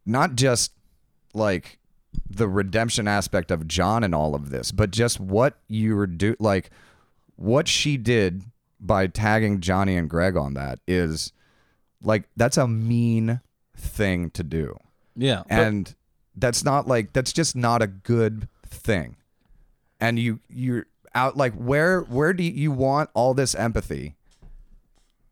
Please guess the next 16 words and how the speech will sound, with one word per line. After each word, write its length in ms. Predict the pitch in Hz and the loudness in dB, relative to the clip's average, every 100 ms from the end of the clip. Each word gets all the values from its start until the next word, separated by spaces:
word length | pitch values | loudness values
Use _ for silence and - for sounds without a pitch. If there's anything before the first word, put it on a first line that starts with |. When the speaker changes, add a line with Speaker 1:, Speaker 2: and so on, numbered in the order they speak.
| _ | _
Speaker 1:
from 240 | - 127 120 | -4 0 2
everyone 400 | 123 123 117 107 | 2 2 2 2
else 260 | 110 107 | 2 2
on 140 | 110 104 | 2 2
everything, 440 | 101 101 98 95 - | 2 2 2 0 2
and 140 | 101 | 2
then 160 | 104 104 | 2 2
you 180 | 110 - | 2 0
act 300 | 90 113 110 | 0 0 0
in 100 | 110 | 0
a 40 | |
way 300 | 95 92 92 | 0 2 2
that 200 | 87 92 | 0 0
is 180 | 90 85 - | 0 -2 -2
outwardly 880 | 92 113 92 110 98 95 92 90 85 - _ | 0 2 2 0 2 2 2 0 -2 -8 _
hurtful? 720 | - - 107 - - - - | -16 -4 -2 -2 -6 -14 -14